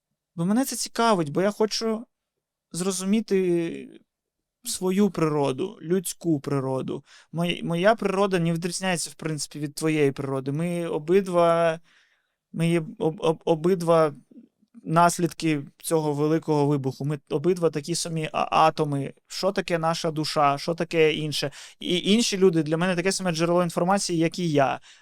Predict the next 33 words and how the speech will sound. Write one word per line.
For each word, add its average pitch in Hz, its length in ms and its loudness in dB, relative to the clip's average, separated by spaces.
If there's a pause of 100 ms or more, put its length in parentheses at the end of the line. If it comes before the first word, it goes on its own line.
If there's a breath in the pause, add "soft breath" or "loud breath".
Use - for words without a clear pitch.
Але 175 260 4
вони 214 220 4
мені 208 200 4
подають 190 340 6
таку 233 240 -2
інформацію, 208 520 0
яку 190 180 0
я 190 80 2
просто 190 320 -2
не 180 140 -4
готовий 170 1080 -2 (460)
прийняти, 175 480 -2
що - 160 -6
воно 147 240 -4
є. 127 320 -8 (380 soft breath)
Якби 165 260 2
я 202 60 4
тільки 208 240 -4
по 180 120 -2
собі 196 500 -2
намагався 165 500 -2
би 151 100 -6
проаналізувати 160 680 -6
цей 151 180 -10
світ 151 300 -8
і - 60 -10
прийти 165 320 -4
до 156 120 -4
відповіді, 147 480 -6
що 156 440 -2
ж 143 160 -8
я 143 120 -4
таке, 147 500 -4